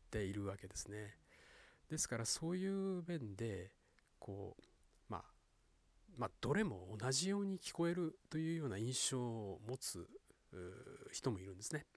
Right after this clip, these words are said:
まあ、私も事実、そういった感覚がありました。えー、でも、あの、聞いてみるとですね、まあ、決してそんなことはなくて、あの、なかなか、あの、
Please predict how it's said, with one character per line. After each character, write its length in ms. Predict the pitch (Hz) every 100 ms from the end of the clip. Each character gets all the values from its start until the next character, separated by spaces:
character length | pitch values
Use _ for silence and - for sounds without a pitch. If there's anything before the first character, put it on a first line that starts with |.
| - - - - -
ま 80 | 170
あ、 20 |
私 320 | 107 113 170 190
も 80 |
事 100 | 156
実、 240 | 165 110 - -
そ 180 | - 117
う 20 |
い 20 | 113
っ 40 |
た 100 | 117
感 180 | - 117
覚 500 | 117 - 117 110 - _ _ _ _ -
が 120 | 104
あ 40 |
り 100 | 113
ま 120 | 117
し 80 | 110
た。 140 | - - _ - - - - - - - - - - - - -
え 120 | 165 147
ー、 20 |
で 140 | 185
も、 500 | 208 160 175 131 104
あ 120 | - 147
の、 300 | 147 139 131
聞 260 | - 160 196
い 20 |
て 160 | - 226
み 120 | 220
る 120 | 196
と 120 | 123
で 140 | 104 101
す 100 | 113
ね、 120 | 117 113 101 98 113 -
ま 80 | 139
あ、 20 |
決 140 | - 135
し 100 | -
て 120 | 180
そ 120 | -
ん 80 | 180
な 100 | 190
こ 100 | -
と 100 | 127
は 80 | 101
な 140 | 110
く 140 | - -
て、 220 | 90 - - _ - - - _
あ 120 | 120 110
の、 960 | 117 120 120 120 117 117 113 113 113 - _ _ _ _ - 117
な 160 | 113 117
か 100 | 165
な 100 | 185
か、 100 | 190
あ 40 |
の、 220 | 190 180